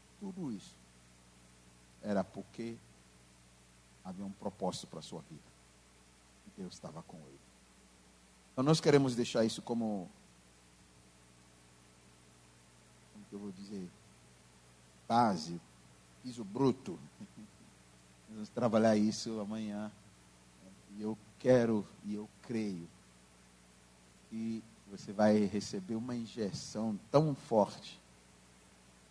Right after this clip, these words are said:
você vai voar. <laughs> Ninguém vai te segurar,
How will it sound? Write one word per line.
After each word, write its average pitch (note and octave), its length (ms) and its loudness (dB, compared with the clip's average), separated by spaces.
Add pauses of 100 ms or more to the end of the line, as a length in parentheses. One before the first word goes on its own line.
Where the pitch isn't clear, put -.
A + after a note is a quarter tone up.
(140)
você G#2 300 -6
vai G2+ 280 2
voar. G2+ 600 8 (320)
<laughs> - 80 -10 (840)
Ninguém B2 220 2
vai B2+ 300 8
te A#2 180 0
segurar, A2 720 6